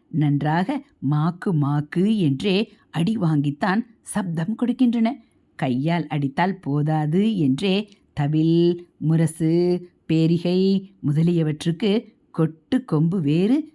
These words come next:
வைத்துக்கொண்டு அடிக்கிறார்கள். ஜாலராவில் ஒரு பாதியும் இன்னொரு பாதியும் தங்களுக்குள்ளே அடித்துக் கொள்கின்றன. இதெல்லாம் ஆகதம். இப்படி இல்லாமல் தானாகவே எழும்புவது அநாகத துவனி,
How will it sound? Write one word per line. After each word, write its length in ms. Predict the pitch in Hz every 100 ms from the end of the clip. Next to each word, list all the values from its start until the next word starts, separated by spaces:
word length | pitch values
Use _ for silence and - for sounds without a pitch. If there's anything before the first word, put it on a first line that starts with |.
| _
வைத்துக்கொண்டு 880 | 139 147 143 147 143 151 208 190 220 _
அடிக்கிறார்கள். 720 | 247 247 254 247 240 226 - _ _ _ _ _ 151 135
ஜாலராவில் 680 | 147 147 170 147 175 190 254 - -
ஒரு 280 | 147 143 -
பாதியும் 580 | 143 147 147 226 427 - -
இன்னொரு 460 | - 165 175 208 190
பாதியும் 560 | 151 151 143 156 202 196 -
தங்களுக்குள்ளே 840 | 139 143 151 147 165 220 185 - _ _
அடித்துக் 500 | 208 220 220 - -
கொள்கின்றன. 520 | 226 208 233 247 247 277 _ _ _
இதெல்லாம் 800 | - 156 135 - 151 208 170 247 - _
ஆகதம். 640 | - 233 233 226 240 - _ _ _ _
இப்படி 360 | 165 147 139
இல்லாமல் 540 | 127 139 151 233 349 - _ _
தானாகவே 960 | - 147 147 151 156 160 160 165 180 196
எழும்புவது 840 | 147 147 147 156 156 220 180 254 - _ _ -
அநாகத 640 | 202 151 160 156 175 202 311 - - 180
துவனி, 420 | 226 247 247 -